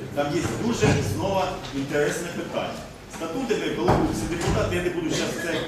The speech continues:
входити, ми сьогодні не всі, ми сьогодні не голосуємо, тому я на сесії повторюсь. Але я вам скажу, в своє время було в місті Василькові создано Ж К Х товаришем Панченком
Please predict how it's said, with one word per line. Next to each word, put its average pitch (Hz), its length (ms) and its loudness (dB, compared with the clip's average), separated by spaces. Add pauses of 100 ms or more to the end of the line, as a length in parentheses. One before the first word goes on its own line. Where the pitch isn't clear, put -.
входити, 220 320 0 (280)
ми 175 120 -2
сьогодні 175 300 0 (100)
не 165 60 -2
всі, 220 240 -4 (180)
ми 180 160 -2
сьогодні 165 220 -2
не 160 160 -2
голосуємо, - 480 0 (200)
тому 160 220 -4
я 196 120 2
на - 100 0
сесії 170 380 -2
повторюсь. - 380 -4 (160)
Але 170 240 4 (1800)
я 165 100 0
вам 208 100 2
скажу, 196 280 4
в - 40 0
своє 190 220 2
время 196 240 4 (140)
було 175 140 6
в 180 80 2
місті 170 180 0
Василькові 165 560 2 (360)
создано 160 500 0
Ж - 120 0
К 143 120 -2
Х - 260 -4 (680)
товаришем 165 500 0
Панченком - 520 -4